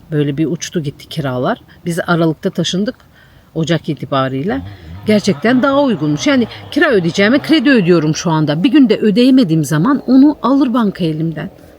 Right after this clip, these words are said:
O kadar basit. <laughs> Yani ne yapacağım? Bu-, bugüne kadar evim mi vardı? Yoktu. Yine bu-, bakacağız bir çaresine. Gideceğim kiraya. Ya da alacağım kendimi, "Aman bıktım şu Almanya'dan, gurbetten, yeter bu kadar." deyip köyüme döneceğim.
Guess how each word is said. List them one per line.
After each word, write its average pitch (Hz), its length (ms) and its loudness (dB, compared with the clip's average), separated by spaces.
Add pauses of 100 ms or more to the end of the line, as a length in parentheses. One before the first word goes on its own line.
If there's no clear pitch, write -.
O - 140 -8
kadar 196 360 -2
basit. 254 340 -2 (760)
<laughs> - 160 2
Yani 233 440 2 (480)
ne 220 100 2
yapacağım? 233 640 0
Bu-, 220 220 2
bugüne 240 280 2
kadar 208 260 2
evim 240 300 4
mi 214 140 2
vardı? 180 300 2
Yoktu. 294 460 2 (300)
Yine 359 260 4
bu-, 226 200 -2
bakacağız 285 420 2
bir 254 100 2 (420)
çaresine. 185 720 0 (120)
Gideceğim 220 520 2 (200)
kiraya. 165 480 2 (500)
Ya 294 100 2
da 240 80 2
alacağım 247 320 2
kendimi, 196 340 0
"Aman 185 440 2
bıktım - 320 -2
şu 190 140 0
Almanya'dan, 160 720 2
gurbetten, 180 500 0
yeter 170 460 0
bu 147 60 -6
kadar." 151 360 -2
deyip 156 240 -2
köyüme 208 440 0
döneceğim. 139 400 -2